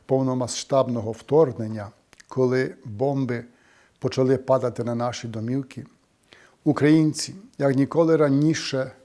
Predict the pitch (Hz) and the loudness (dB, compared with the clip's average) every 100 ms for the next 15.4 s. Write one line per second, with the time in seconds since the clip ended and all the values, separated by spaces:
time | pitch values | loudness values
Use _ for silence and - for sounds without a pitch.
0 | _ 127 120 127 123 110 117 113 117 113 | _ -4 0 0 0 -4 -4 -2 -2 -4
1 | 113 - 123 120 _ _ _ _ _ _ | -8 -10 -12 -14 _ _ _ _ _ _
2 | _ - 156 143 147 190 180 165 160 156 | _ 6 8 8 8 6 6 4 4 2
3 | - 151 139 147 151 117 - 123 143 139 | 2 2 2 2 0 -2 -8 2 4 4
4 | 139 139 143 131 123 - 165 190 - - | 0 -2 0 0 -2 2 4 4 -2 -20
5 | _ 113 127 120 - 180 - - 139 147 | _ 0 2 0 4 4 4 -2 -2 0
6 | 131 135 131 120 113 110 107 117 - _ | 0 0 0 -2 -2 -2 -4 -8 -20 _
7 | _ _ _ _ _ - 131 127 147 147 | _ _ _ _ _ -2 0 2 2 4
8 | 120 131 127 120 117 110 120 - _ _ | 2 0 0 -2 -2 -4 -8 -16 _ _
9 | _ _ _ - _ _ _ _ _ _ | _ _ _ -20 _ _ _ _ _ _
10 | - 110 151 143 156 190 185 - - 208 | -4 4 4 4 0 0 0 -2 -2 0
11 | 202 175 143 - 123 147 - 156 135 110 | 2 2 2 0 -4 -2 0 2 2 0
12 | 107 107 - 120 120 - 110 120 120 117 | -6 -12 -10 -6 -6 -6 -8 -6 -4 -4
13 | 120 139 156 170 - _ - _ _ _ | -4 -4 -4 -8 -12 _ -20 _ _ _
14 | _ 131 123 131 156 156 - 135 135 131 | _ -4 2 4 4 2 0 0 2 2
15 | 139 147 143 | 2 0 -4